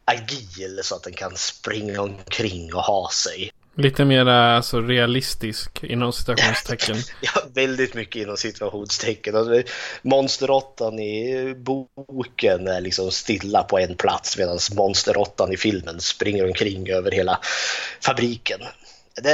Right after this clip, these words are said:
Speaker 2: Mm.
Speaker 1: det var, den var väldigt underhållande. Det var en tysk importutgåva som jag lyckades få fatt i.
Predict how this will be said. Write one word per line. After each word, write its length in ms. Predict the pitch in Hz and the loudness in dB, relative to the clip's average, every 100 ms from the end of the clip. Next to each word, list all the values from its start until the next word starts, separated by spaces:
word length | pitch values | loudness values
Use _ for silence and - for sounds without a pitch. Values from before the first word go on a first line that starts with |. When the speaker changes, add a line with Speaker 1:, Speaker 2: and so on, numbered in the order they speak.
| 139 | 8
Speaker 2:
Mm. 240 | 139 135 131 | 8 4 2
Speaker 1:
det 100 | 143 | 4
var, 240 | 151 147 131 | 6 6 6
den 140 | 151 | 4
var 220 | 147 147 147 | 6 4 4
väldigt 420 | 156 139 135 123 | 2 2 -2 -2
underhållande. 420 | 107 98 98 101 | -2 -2 -2 0
Det 60 | 113 | 2
var 140 | 123 | 2
en 100 | 123 - | 0 -4
tysk 880 | - 165 - - - - - - - | -8 -6 -6 -6 -8 -10 -8 -8 -6
importutgåva 1200 | 120 113 107 117 117 - 95 - 117 131 95 90 | -10 -10 -2 -2 -2 -10 -10 -4 -2 0 0 -4
som 180 | - | -8
jag 100 | 92 87 | -8 -8
lyckades 540 | - 90 87 92 - | -8 -8 -6 -6 -4
få 120 | - | -2
fatt 420 | - - - - | -2 -4 -6 -14
i. 140 | 57 | -14